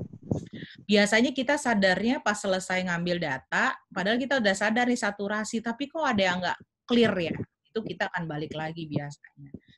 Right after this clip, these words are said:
Nah, tahap akhir nih kenapa saya bilang ada grafik, jumlah, persen, dan sebagainya. Karena sifatnya sebenarnya deskriptif aja ya. Maksudnya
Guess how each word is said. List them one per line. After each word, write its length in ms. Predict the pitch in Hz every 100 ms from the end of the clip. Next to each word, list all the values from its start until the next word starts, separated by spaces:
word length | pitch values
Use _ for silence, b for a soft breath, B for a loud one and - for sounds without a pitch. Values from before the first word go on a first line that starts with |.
| B B B B
Nah, 240 | 208 202 202
tahap 320 | 220 220 -
akhir 400 | 220 269 240 240
nih 160 | 254
kenapa 320 | 254 196 185 190
saya 240 | 190 180
bilang 320 | 185 180 143
ada 160 | 175 170
grafik, 480 | 170 175 175 208 175
jumlah, 400 | 170 170 185 180
persen, 400 | 170 - 202 165
dan 80 |
sebagainya. 640 | 151 156 156 151 156 175 196
Karena 160 | 269
sifatnya 480 | 277 262 240 226 285
sebenarnya 480 | 240 190 175 202 240
deskriptif 640 | 180 - 175 175 - 175
aja 320 | 147 165 165 190
ya. 240 | 165 151
Maksudnya 400 | 160 170 165